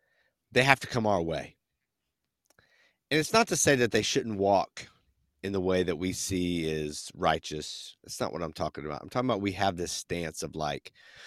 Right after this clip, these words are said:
fine, you, I'll walk with you as long as you come over here and walk on my path." I think what we see in Jesus and what we saw in Dusty's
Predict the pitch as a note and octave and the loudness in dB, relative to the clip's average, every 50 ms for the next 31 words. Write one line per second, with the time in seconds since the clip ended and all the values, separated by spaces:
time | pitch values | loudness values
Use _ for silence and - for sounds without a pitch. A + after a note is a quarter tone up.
0 | - - - _ _ - A2+ G#2 F2+ D#2 D#2 D#2+ D2+ E2+ G2+ G#2 - - _ A2 | -20 -20 -20 _ _ 4 6 6 4 2 -2 -6 -4 -2 -2 -2 -2 2 _ 10
1 | C#3 F3+ F#3+ E3+ D3+ A#2+ G#2 - G#2 B2 C#3 C3+ - - E2 D2+ C#2+ D#2 - - | 10 12 12 12 10 8 8 6 6 4 4 4 4 -2 -6 -6 -6 -8 -8 -8
2 | F#2 F2 G2+ F#2+ F#2 F#2 E2+ E2 G#2 C3 D3 C3+ A2 - A2+ G2+ G2 F2 F#2 F#2 | -2 0 0 0 0 -2 -4 -2 0 4 4 4 2 2 -2 -4 -2 -2 -2 0
3 | G#2+ A2 G#2+ F#2+ F2+ E2 D#2+ E2+ E2+ E2 - E2 D#2 D2+ D#2 D#2+ D#2 D2 - - | 2 2 2 2 2 0 -2 -2 -2 -2 -2 -6 -8 -8 -8 -10 -10 -10 -12 -12
4 | E2 D2+ B1+ G#1 - _ _ _ _ _ _ _ _ _ _ _ _ _ _ _ | -12 -12 -12 -14 -18 _ _ _ _ _ _ _ _ _ _ _ _ _ _ _
5 | _ _ - - A2+ D3 C#3+ - A2+ B2+ C#3 A#2+ - - D3 C#3+ B2 A2 F#2 - | _ _ -10 -2 -2 -2 0 0 0 0 -2 -2 2 4 6 6 6 4 2 0
6 | G2+ A2 A2+ G2+ F2 E2+ D#2+ - - - F2 F2+ E2 - F#2 - - A2+ G#2+ G#2+ | 0 0 0 0 0 -2 -4 -4 -6 -6 -6 -6 -6 -6 -6 -2 0 2 4 4
7 | G#2+ G2 F#2 E2+ F#2 F#2 F2+ - - F#2 E2+ - - - - | 2 0 -2 0 -2 -2 -2 -4 -8 -8 -8 -8 -12 -14 -16